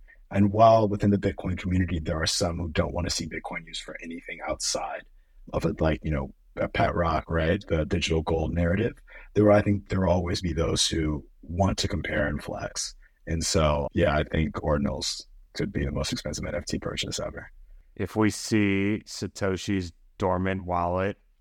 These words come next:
Speaker 2: buy, uh, Rare Pepe on, on Bitcoin, that would be internet breaking.
Speaker 1: Breaking.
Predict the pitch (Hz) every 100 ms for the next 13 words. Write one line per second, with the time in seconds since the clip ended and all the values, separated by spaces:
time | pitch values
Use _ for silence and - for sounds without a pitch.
0 | - _ - - _ 82 76 90 87 90
1 | 90 92 90 90 87 82 92 90 90 -
2 | 87 - 92 92 87 85 85 85 - 95
3 | 85 87 85 101 98 98 87 87 85 90
4 | 80 85 82 80 78 - - _ - 95
5 | 85 80 78 78 80 73 78 87 _ _
6 | _ _ _ - 104 104 107 - 78 -